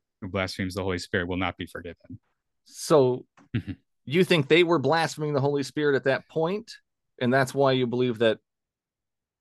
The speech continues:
Speaker 2: you can blaspheme the Holy Spirit and be forgiven? Is that what I'm getting?
Speaker 1: Like, I, uh, to understand your question a bit more, like, you
Speaker 2: So you
Speaker 1: <laughs> Mm-hmm.
Speaker 2: do believe that there is an unforgivable sin?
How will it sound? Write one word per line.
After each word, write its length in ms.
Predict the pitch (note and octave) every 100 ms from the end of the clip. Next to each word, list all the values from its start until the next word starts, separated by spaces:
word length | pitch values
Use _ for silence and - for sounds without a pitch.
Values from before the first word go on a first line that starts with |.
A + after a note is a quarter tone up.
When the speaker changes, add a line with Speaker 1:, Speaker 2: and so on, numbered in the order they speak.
| _ _
Speaker 2:
you 120 | B2 A#2
can 160 | A2
blaspheme 400 | B2 B2+ A#2+ B2
the 80 | A2+
Holy 180 | A2+ A2+
Spirit 400 | - A#2 G#2+ G2 A2+
and 160 | A2
be 140 | B2 B2+
forgiven? 440 | C#3+ D#3 - G3+ _ _ _ _
Is 40 | C#3
that 80 |
what 60 | D3
I'm 80 | D3+
getting? 240 | D3+ E3+ - _ _ _ _ _ _ _ _ _ _ _ _ _ _ _ _ _ _ _ _
Speaker 1:
Like, 220 | C3+ A#2+
I, 140 | A#2 B2+ -
uh, 220 | G#2 G2 F#2
to 120 | B2
understand 300 | G#2 G2 G2+
your 100 | F#2+
question 300 | G2+ F#2 G2+
a 40 | F#2
bit 140 | F#2
more, 440 | G2+ G2+ G2+ G2
like, 260 | G2 F#2+ G2+
you 160 | G#2 A2 _ _ _ _ _ _ _ _ -
Speaker 2:
So 200 | D#3+ F#3
you 220 | F3+ A#3 G3
Speaker 1:
<laughs> 160 | -
Mm-hmm. 80 | C3 - _ -
Speaker 2:
do 180 | G#3+ B3+
believe 380 | A3+ A#3+ B3
that 160 | G3+ G3+
there 160 | G3+ F#3+
is 260 | G3+ F#3
an 100 | F#3
unforgivable 580 | F#3+ F#3 F#3 F#3+ F#3 F3+
sin? 300 | F#3+ -